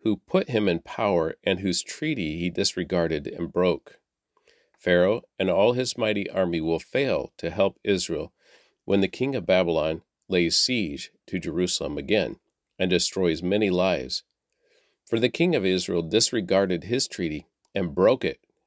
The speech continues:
after swearing to obey. Therefore, he will not escape. So this is what the sovereign Lord says, 'As surely as I live, I will punish him for breaking my covenant and disregarding the solemn oath he made in my name.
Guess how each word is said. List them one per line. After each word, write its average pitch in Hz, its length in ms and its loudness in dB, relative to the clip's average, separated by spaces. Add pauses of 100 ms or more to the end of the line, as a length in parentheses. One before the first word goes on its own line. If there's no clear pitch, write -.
(160)
after 92 240 -2
swearing 117 540 0
to 85 160 0
obey. 67 420 -4 (520)
Therefore, 95 540 2 (300)
he 135 160 0
will 117 160 2
not 92 220 4
escape. 117 480 -2 (640)
So 92 320 2
this 110 240 2
is 120 160 -4
what 101 180 -2
the 92 100 -2
sovereign 78 380 -2
Lord 73 300 -4
says, 95 480 -2 (560)
'As 92 100 4
surely 139 400 2
as 98 160 4
I 117 300 -4
live, 71 340 -6 (320)
I 101 80 4
will 95 160 4
punish 139 480 -2
him 76 140 -4
for 92 160 -6
breaking 120 480 -2
my 120 160 -4
covenant 82 500 -2 (560)
and 90 140 0
disregarding 95 800 0
the 78 80 -2
solemn 107 500 2
oath 92 300 0
he 90 140 -4
made 87 400 0
in 90 200 -2
my 76 180 -2
name. 73 400 -2